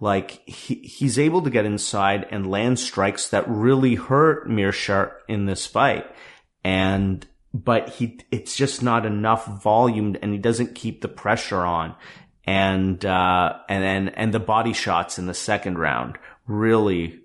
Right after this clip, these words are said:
were, uh, really did him in, because then by the third, he had nothing left. And, uh, yeah, he's gotta go back to the drawing board, rethink what he wants to do with his career. He does look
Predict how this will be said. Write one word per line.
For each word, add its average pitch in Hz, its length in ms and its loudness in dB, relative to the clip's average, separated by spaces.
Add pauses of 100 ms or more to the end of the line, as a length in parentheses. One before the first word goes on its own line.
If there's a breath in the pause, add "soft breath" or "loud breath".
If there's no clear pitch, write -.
were, 90 640 0
uh, 76 440 2 (480)
really 107 380 2
did 85 200 -4
him 80 120 -2
in, 69 200 -6 (280 loud breath)
because 95 360 -4
then 104 180 0
by 92 140 2
the 87 100 -4
third, 92 280 -4
he 90 80 -2
had 85 140 -2
nothing - 400 -6
left. - 360 -10
And, 53 500 -6
uh, 71 380 2 (1000 loud breath)
yeah, 127 260 -2
he's 110 220 -2
gotta 120 960 0
go 117 140 2
back 113 240 0
to 117 80 -2
the 107 80 -2
drawing 110 400 2
board, 110 480 2
rethink 113 460 -2
what 107 120 2
he 104 280 0
wants 101 340 0
to 104 80 -10
do 104 260 2
with 98 240 -2
his 98 220 -2
career. 98 400 2
He 107 180 -4
does 101 400 2
look 101 400 2